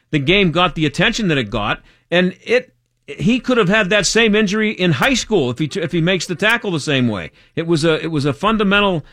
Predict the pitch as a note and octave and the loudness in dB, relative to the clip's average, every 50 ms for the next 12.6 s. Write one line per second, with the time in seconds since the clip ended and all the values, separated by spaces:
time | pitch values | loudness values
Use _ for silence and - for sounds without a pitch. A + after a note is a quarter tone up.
0 | _ _ - D#3 D3+ - - - G3+ A#3+ B3+ - _ - - D3 D3+ D#3 D#3 D3 | _ _ -4 -4 -2 -2 0 2 2 2 2 -2 _ -14 -12 -8 -4 -2 0 2
1 | D#3+ F3 - - - D#3+ D#3+ E3 D#3+ C#3 D3+ D3+ C#3+ C#3+ D3 - D3 C#3+ C#3 C3+ | 2 0 0 -2 -2 0 0 0 0 0 0 0 0 0 -2 -2 -2 -2 0 0
2 | C3+ C3+ C3 C3 C3 - _ - A#2 A2+ A#2 A2+ A2 G#2+ - - B2 D#3 G#3+ G3+ | 0 0 0 -2 -4 -8 _ -16 -12 -10 -10 -10 -10 -10 -6 -2 0 0 0 0
3 | - F3+ D#3 C3 - - - G3+ A3 A#3 B3 A#3+ - D#3 A#2+ G2+ G#2+ B2 A#2+ _ | 0 0 -2 -2 -4 -6 -4 0 0 0 0 -2 -4 -4 -2 -2 -2 -4 -6 _
4 | _ _ _ - D#3 F3+ F#3+ E3 G#3 A#3+ A#3+ A#3+ A3+ F#3+ F#3 E3 C#3 F3 A#3 C#4 | _ _ _ -2 -2 0 2 4 2 2 2 2 0 0 0 0 2 2 2 2
5 | C4 G#3+ D3+ E3+ D3 C#3 C3 B2 A2+ G2 - A#2 F#2+ D#2 C2+ C#2 D3+ D#3 C#3 A#2 | 0 0 0 2 2 2 2 2 0 -2 -4 -6 -8 -8 -8 -8 -6 -4 -4 -2
6 | - E3+ - - - A3+ C#4 A3+ - - C3+ E2+ D#2 B2 D#3 - B3 B3 A#3 A#3 | -2 -4 -4 -4 -4 -4 -4 -4 -4 -4 -4 -4 -4 -4 -4 -2 0 0 0 0
7 | G#3+ B3 C4+ C4 F#3 D#3 C#3+ C3+ D3 D#3 B3 C4+ - - G3+ D3+ A#2 - B2 A#2 | 0 0 0 0 0 -2 -4 -6 -6 -4 -4 -4 -2 -2 -2 -2 -2 -4 -4 -6
8 | F2 D2+ - _ - - _ _ - - F3 F3 E3+ E3 D#3+ - _ _ _ _ | -6 -6 -8 _ -20 -20 _ _ -6 -2 0 2 2 2 0 -2 _ _ _ _
9 | _ _ - E3+ F3+ F3+ F#3 - F#3+ G3+ - - F#3+ G3+ A3+ A#3+ A#3+ - - _ | _ _ 0 0 0 0 0 0 -2 -2 0 0 0 2 2 0 0 -2 -6 _
10 | - - - G#3 G#3 F3 E3+ A3 C4 A#3 - A3+ A3+ A#3 G3+ G#3+ G3 F#3+ F3 D#3+ | -12 -8 -6 -4 -2 0 0 2 0 0 0 0 0 0 0 2 2 2 2 0
11 | - E3 E3+ F#3 G3 F#3+ F3 - - C4 C#4 A#3 C#3+ B2 - - E3+ G#3 B3 - | -2 -4 -2 0 0 0 -2 -2 -2 -2 0 0 0 0 0 0 0 0 0 0
12 | - F#3+ F3 F#3+ F#3+ F3+ F3 E3 D#3+ E3+ E3+ - | 0 0 0 0 0 0 0 0 0 0 -2 -6